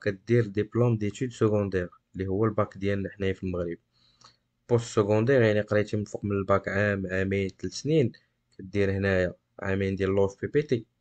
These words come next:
تكوين مهني، كدير عامين. عندك مثلًا إجازة، راه بحال اللي عندك بكالوريا هنايا، كدير بكالوريا على حساب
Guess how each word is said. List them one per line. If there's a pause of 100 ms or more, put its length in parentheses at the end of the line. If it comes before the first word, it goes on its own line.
تكوين
مهني، (440)
كدير
عامين. (880)
عندك
مثلًا
إجازة، (140)
راه
بحال
اللي
عندك
بكالوريا
هنايا، (260)
كدير
بكالوريا (1200)
على
حساب